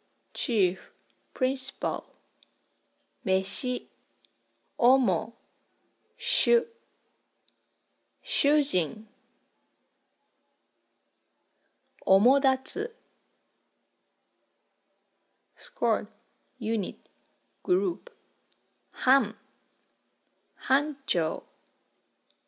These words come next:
班員。Gentleman、samurai。士、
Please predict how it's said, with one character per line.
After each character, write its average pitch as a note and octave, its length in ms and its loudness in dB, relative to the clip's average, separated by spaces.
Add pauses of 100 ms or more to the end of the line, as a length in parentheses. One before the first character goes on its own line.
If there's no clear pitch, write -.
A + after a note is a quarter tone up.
(2000)
班 A3+ 460 -2 (100)
員。 G#3 380 -2 (3250)
Gentleman、 F#3+ 760 -4 (340)
samurai。 A3 640 -4 (920)
士、 - 500 -4